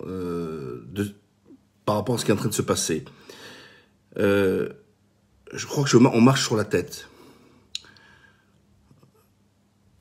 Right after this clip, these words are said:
Un fait divers, triste, un individu tue une personne parce qu'il n'a pas supporté, euh,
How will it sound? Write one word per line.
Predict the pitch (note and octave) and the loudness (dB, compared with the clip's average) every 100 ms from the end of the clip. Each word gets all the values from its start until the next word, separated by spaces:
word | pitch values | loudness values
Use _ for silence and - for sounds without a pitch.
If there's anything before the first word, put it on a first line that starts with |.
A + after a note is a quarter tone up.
| _ _ _ - - - - | _ _ _ -18 -16 -16 -10
Un | G2 | -4
fait | - G2+ | 0 2
divers, | G#2 A#2+ D#3 E3 - - _ | 6 10 10 8 -4 -16 _
triste, | - C#3+ G3 - - - _ _ _ _ - - - _ - | 0 2 2 -2 -8 -16 _ _ _ _ -20 -20 -20 _ 0
un | G#2 | 4
individu | G#2+ G#2 G#2 G#2 B2 F3 F#3+ - - - - - - - - - | 4 4 4 4 2 2 0 -8 -18 -20 -20 -20 -20 -20 -20 -14
tue | - A2 | 2 6
une | G#2 | 6
personne | G#2 - C3 E3+ F#3 - _ _ _ _ - - - - - - - _ _ _ _ _ _ | 4 4 6 6 2 -8 _ _ _ _ -20 -16 -10 -8 -8 -10 -14 _ _ _ _ _ _
parce | - - | 0 4
qu'il | A#2 | 4
n'a | |
pas | A2+ | 4
supporté, | G#2 A2+ A2+ - - A2+ G#2 | 2 0 -4 -4 2 4 4
euh, | F#2 D2+ | 2 -2